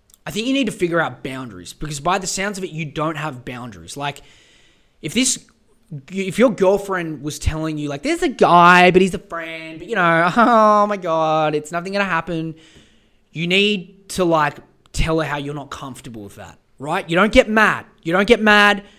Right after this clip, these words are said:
You don't shame her. You don't do any of that. You don't call her a bitch. You don't, no-, nothing like that at all. Don't go down that road. This is the thing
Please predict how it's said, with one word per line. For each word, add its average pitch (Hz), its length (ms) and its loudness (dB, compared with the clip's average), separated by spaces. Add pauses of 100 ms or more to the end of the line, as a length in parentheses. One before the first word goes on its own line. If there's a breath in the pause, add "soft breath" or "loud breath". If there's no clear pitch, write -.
(120 loud breath)
You 156 100 -6
don't 190 200 0
shame 202 420 0
her. 190 180 -2
You 165 140 -6
don't 175 160 -2
do 180 140 -4
any 190 240 -2
of 175 60 -2
that. 175 200 0
You 170 80 -4
don't 175 160 -4
call 196 220 0
her 190 100 2
a 170 40 -2
bitch. 170 300 -4
You 160 60 -6
don't, 165 200 -4
no-, 165 120 -6
nothing 175 380 -4
like 175 220 -4
that 156 140 -2
at 139 80 -8
all. 117 280 -12
Don't 180 480 0
go 170 240 2
down 165 200 -2
that 160 320 -6
road. 139 400 -8
This 160 160 -4
is 175 80 -6
the 190 80 -4
thing 185 360 -6